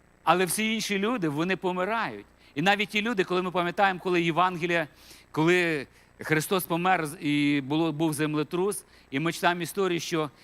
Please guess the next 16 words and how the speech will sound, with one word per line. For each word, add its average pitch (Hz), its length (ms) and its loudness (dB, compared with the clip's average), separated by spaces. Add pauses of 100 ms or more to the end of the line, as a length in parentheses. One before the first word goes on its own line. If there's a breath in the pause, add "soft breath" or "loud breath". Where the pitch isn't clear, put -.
(480 loud breath)
представте 196 420 2
собі, 160 240 -2
із 156 260 -2
гробниць 151 500 -2
вийшли 170 360 0
святі 156 400 -6
люди. 147 360 -2 (500)
Вони 165 240 2
вернулися 170 640 0
в 123 80 -8
свої 147 280 -2
домі-, 147 300 -4
прийшли 147 380 -4
до 127 140 -10
своїх 135 240 -4
домівки, 175 520 -4